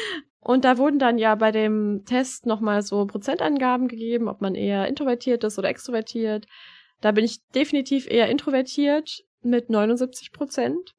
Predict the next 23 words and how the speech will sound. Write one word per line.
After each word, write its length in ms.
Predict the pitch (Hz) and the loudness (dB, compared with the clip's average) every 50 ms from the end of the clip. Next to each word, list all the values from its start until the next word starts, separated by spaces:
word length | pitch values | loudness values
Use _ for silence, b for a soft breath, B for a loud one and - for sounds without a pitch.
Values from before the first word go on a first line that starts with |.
| _ _ - | _ _ -10
Ich 120 | 240 - | -6 -2
bin 140 | - 269 220 | 0 0 2
auch 120 | - 247 | 0 0
eher 300 | - - 254 254 240 233 | 0 2 4 4 4 4
intuitiv 960 | - 240 240 - - 254 247 208 - - - 226 202 233 330 403 - - - _ _ _ _ _ _ _ _ _ _ _ _ _ _ _ | 2 0 -4 -4 -4 -4 -6 -6 -6 -8 -6 -4 -2 -2 -2 -4 -4 -10 -20 _ _ _ _ _ _ _ _ _ _ _ _ _ _ _
und 480 | - 254 262 277 277 277 262 - - | 2 4 4 4 2 0 -2 -4 -2
bin 120 | - 269 254 | 0 0 2
jemand, 460 | 247 262 262 269 262 240 240 254 254 | 2 2 2 2 2 2 0 0 0
der 180 | 247 - - | 0 -2 0
eher 380 | - 226 240 240 233 226 226 226 | 2 2 4 4 6 6 4 4
nach 240 | 220 214 214 214 - _ _ | 2 0 -2 -4 -6 _ _
Gefühl 540 | - 208 - - - - 233 240 277 277 - | -18 -18 -18 -14 -8 -6 -4 -4 -4 -6 -6
handelt 440 | 294 302 311 320 339 339 339 - - | -6 -4 -2 -2 -2 -2 -2 -2 -2
als 300 | 233 247 254 254 - - | -2 -2 -2 -4 -6 -6
nach 280 | 269 262 254 262 254 - - - - - _ _ _ _ _ _ _ _ | -4 -2 -4 -4 -6 -10 -20 -20 -20 -20 _ _ _ _ _ _ _ _
Verstand. 560 | - 262 262 254 - - 262 262 285 339 392 - - - _ _ | -6 -6 -6 -6 -4 -4 -4 -4 -4 -4 -8 -10 -14 -20 _ _
Und 640 | - 294 320 330 339 339 339 339 339 349 349 359 - - - - _ _ _ _ _ _ _ _ _ _ _ _ _ _ _ _ _ _ _ _ - | 2 2 4 4 4 4 2 2 2 0 0 -2 -6 -12 -18 -18 _ _ _ _ _ _ _ _ _ _ _ _ _ _ _ _ _ _ _ _ -2
genau, 160 | - 339 247 | 0 0 2
ich 100 | 226 226 | 2 0
habe 140 | 277 - - | -2 -2 0
eine 180 | 226 247 254 | 0 2 2
beurteilende 680 | 240 - 233 - 254 285 - 269 254 233 240 226 220 | 2 0 2 2 2 2 2 2 2 2 2 2 0
Taktik. 760 | 208 - 254 247 254 - - - 240 277 311 - - - - | -4 -4 -6 -6 -6 -4 -2 0 0 0 0 -4 -16 -20 -20